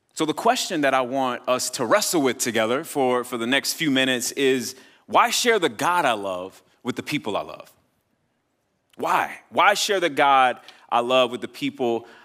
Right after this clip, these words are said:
I love? Now, maybe you're here today and, and you wouldn't identify as a Christian.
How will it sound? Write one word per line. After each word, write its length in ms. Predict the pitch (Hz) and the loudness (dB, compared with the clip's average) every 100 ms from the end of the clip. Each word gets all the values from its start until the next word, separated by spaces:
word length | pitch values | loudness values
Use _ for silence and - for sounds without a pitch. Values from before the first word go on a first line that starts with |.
| - | -4
I 60 | 131 | 0
love? 220 | 175 143 | 2 2
Now, 280 | 160 156 - - - | 2 2 0 -14 -2
maybe 280 | 165 226 214 | 2 2 2
you're 200 | 196 180 | 2 2
here 260 | 170 185 | 4 2
today 800 | 185 165 131 131 147 135 147 151 | 2 0 2 4 4 4 4 4
and, 120 | 147 147 | 2 0
and 220 | 139 135 | -2 -2
you 100 | 175 | 0
wouldn't 320 | 170 151 151 | 0 0 0
identify 760 | 143 135 120 143 131 123 110 104 | 2 0 -2 -4 -2 0 2 2
as 380 | 92 113 107 - | 0 0 0 -4
a 120 | 110 | -8
Christian. 540 | - 170 - - 78 | -6 -6 -6 -10 -16